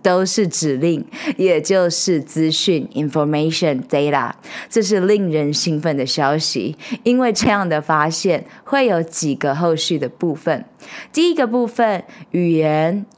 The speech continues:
文学家发现，之前那个发现的结构就像是某种语言，例如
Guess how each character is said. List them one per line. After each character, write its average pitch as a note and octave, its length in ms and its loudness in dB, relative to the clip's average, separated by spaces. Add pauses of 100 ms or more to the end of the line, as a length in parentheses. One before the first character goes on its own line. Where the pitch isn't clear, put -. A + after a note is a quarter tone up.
(180)
文 F3 260 2
学 D#3+ 300 0
家 E3 320 2
发 D#3+ 280 0
现， E3 320 -4 (640)
之 E4+ 320 -2
前 E3+ 640 0
那 C#4 100 2
个 B3 80 0
发 F#3 240 0
现 G#3 160 0
的 F3 80 0
结 D3+ 300 0
构 F3 220 0
就 F3 140 0
像 F3 180 0
是 E3+ 160 0
某 D3+ 320 -2
种 D#3+ 300 0
语 D3+ 160 0
言， C#3 440 -2
例 G3 120 0
如 D#3 440 0